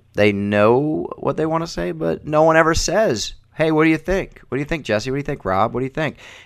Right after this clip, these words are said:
And those little words, that little sentence, could provide an outlet of so much information. So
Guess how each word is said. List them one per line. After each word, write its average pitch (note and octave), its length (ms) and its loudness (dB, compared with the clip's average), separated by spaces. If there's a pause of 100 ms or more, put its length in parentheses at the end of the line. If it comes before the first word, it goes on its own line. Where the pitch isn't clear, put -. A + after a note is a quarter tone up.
And A#2+ 200 0
those D3+ 300 10
little D#3 240 10
words, D#3+ 460 6
that C3 180 6
little E3+ 160 8
sentence, E3 540 2
could C#3+ 240 0
provide C3+ 400 6
an B2+ 100 2
outlet A#2 460 4
of G#2 160 -4
so B2+ 200 -2
much A2+ 240 -4
information. F#2+ 680 -6
So F#2+ 340 -2